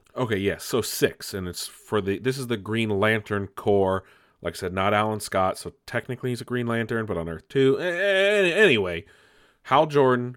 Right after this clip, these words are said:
Guy Gardner, John Stewart, Kyle Rayner, Simon Baz, and Jessica Cruz. These are the six Green Lanterns to choose from. My money's on Hal Jordan and John Stewart, as is everyone else's. So it'd be the, make the most sense, obviously.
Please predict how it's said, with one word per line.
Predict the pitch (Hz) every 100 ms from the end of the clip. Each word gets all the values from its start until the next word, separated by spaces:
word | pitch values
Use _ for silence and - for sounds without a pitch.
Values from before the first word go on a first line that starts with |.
| -
Guy | 113 127
Gardner, | 113 113 110 110
John | 107 113 120
Stewart, | - 110 104 101
Kyle | - 120 127
Rayner, | 110 101 98 95 95 _ _ _
Simon | - - 120 123
Baz, | 110 98 95 92 -
and | 90
Jessica | 95 - 90
Cruz. | - 95 76 - - _
These | 87 98
are | 98
the | 90
six | - 123 -
Green | - 107 101
Lanterns | 95 92 87 87 85 - _ _ _
to | 104
choose | - 120 113
from. | - 104 101 101 _ _ _ _ _
My | 104 113
money's | 120 110 107 107
on | 98 92 92 90 - _ _ -
Hal | 104 98
Jordan | 95 90 87
and | 85
John | 90 80
Stewart, | 82 80 - - _
as | 82 82
is | 85 80
everyone | 87 85 82
else's. | - - - - -
So | - - - -
it'd | 87 80
be | 82 - _ _
the, | 87
make | 85 85 -
the | 80
most | 80 - -
sense, | 82 82 - -
obviously. | 87 80 - - -